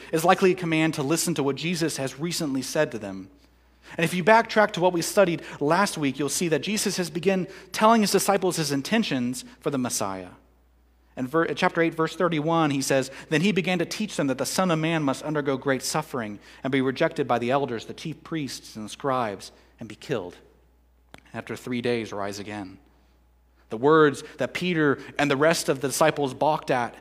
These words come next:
is now the things the divine voice is directly telling them to listen to.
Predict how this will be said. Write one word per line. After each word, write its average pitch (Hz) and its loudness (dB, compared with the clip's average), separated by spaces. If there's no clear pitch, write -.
is 139 2
now 165 8
the 147 2
things 170 0
the 147 -2
divine 147 2
voice 151 0
is 143 -8
directly 180 -2
telling 156 0
them 107 -6
to - -12
listen 113 -8
to. 92 -16